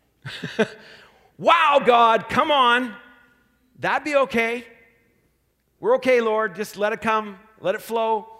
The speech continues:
Listen what happens. Peter, Peter, who is, you know, runs away and hides from a scare, a little schoolgirl who says, "Aren't you one of Jesus's followers?" "No, I'm not." He literally curses himself. "May I burn in hell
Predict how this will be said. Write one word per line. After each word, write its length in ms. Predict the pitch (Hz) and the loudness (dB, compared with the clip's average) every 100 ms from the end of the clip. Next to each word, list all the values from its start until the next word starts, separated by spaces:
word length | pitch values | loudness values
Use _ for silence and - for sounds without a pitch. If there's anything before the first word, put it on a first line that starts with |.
| _ _ - | _ _ -6
Listen 280 | 262 - 320 | -6 -4 -2
what 120 | 294 | 0
happens. 400 | 214 240 220 165 | 0 -2 -4 -8
Peter, 440 | - 294 285 202 - - _ | -8 -6 -2 -2 -4 -20 _
Peter, 440 | 311 349 302 240 226 - - | -2 0 2 0 -2 -16 -10
who 160 | 254 | -6
is, 200 | 247 156 - - | -6 -8 -20 -10
you 80 | 233 | -4
know, 180 | 233 226 - | -4 -4 -14
runs 400 | 190 240 330 349 | -2 0 0 0
away 320 | 320 285 240 220 | 0 0 2 0
and 100 | 196 | -2
hides 600 | 160 269 277 262 247 - | 0 2 2 2 -2 -6
from 180 | 220 | -6
a 60 | 202 | -6
scare, 420 | - - 240 254 208 | -6 -8 -6 -4 -2
a 80 | |
little 220 | 214 269 294 | 0 0 -2
schoolgirl 960 | - - 302 320 269 196 175 175 220 - - | -8 -8 -4 -2 -2 0 2 2 0 -6 -14
who 80 | 214 | -10
says, 260 | - 262 247 | 0 0 0
"Aren't 320 | 269 320 302 | -4 -4 -6
you 60 | |
one 180 | 269 262 | -4 -4
of 80 | 220 | -4
Jesus's 520 | 196 247 220 208 202 | -8 -10 -12 -14 -12
followers?" 500 | - 202 226 240 185 | -4 -2 -2 -4 -6
"No, 200 | 233 277 | -4 -4
I'm 160 | 254 208 | -4 -4
not." 280 | 185 190 - - - | -4 -6 -8 -18 -14
He 200 | 226 285 | -6 -6
literally 720 | 254 277 370 370 - 330 294 233 | -4 -2 0 0 -2 -2 -2 -6
curses 720 | - - 359 349 285 320 220 | -10 -2 0 0 -2 -6 -4
himself. 680 | 226 175 196 147 - - - _ _ _ _ _ _ _ _ _ _ _ - | -4 -2 -2 -2 -4 -18 -20 _ _ _ _ _ _ _ _ _ _ _ -4
"May 280 | 240 349 330 | -2 0 2
I 180 | 311 | 0
burn 380 | 208 233 339 359 | 2 2 4 2
in 140 | 330 285 | 2 0
hell 640 | 196 277 349 330 185 | 2 2 4 4 2